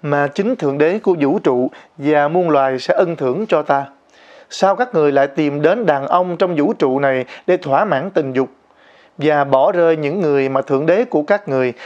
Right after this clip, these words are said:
đã tạo ra cho các người để làm vợ? Không,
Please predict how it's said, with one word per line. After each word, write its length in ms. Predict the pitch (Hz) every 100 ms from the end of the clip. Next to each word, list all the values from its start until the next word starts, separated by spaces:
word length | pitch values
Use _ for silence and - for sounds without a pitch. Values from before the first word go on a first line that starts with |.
| -
đã 140 | 143 170
tạo 400 | - - - 156
ra 180 | 170 170
cho 120 | 185
các 220 | 165 208
người 180 | 147 131
để 120 | 135
làm 220 | 175 139 127
vợ? 300 | 123 123 131 - - - -
Không, 360 | - 185 175